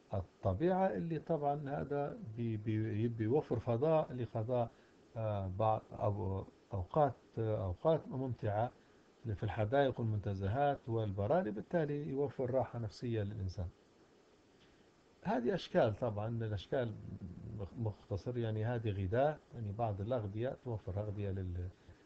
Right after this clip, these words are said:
للإنسان. هنا ص-، صناعات اللي هي الخشبية، نباتات، هذه بعض ال-، الصناعات،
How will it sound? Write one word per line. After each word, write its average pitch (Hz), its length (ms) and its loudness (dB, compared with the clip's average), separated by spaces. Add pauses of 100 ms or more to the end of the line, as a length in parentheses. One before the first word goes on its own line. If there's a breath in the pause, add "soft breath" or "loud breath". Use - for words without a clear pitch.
(140)
للإنسان. 127 520 0 (180)
هنا 180 340 -2
ص-، - 160 -10 (160)
صناعات 127 640 -2
اللي 113 280 -6
هي 117 200 0
الخشبية، 110 760 0 (840 loud breath)
نباتات، 101 540 0
هذه 180 200 0
بعض 151 360 0
ال-، 123 240 -6
الصناعات، 110 840 -2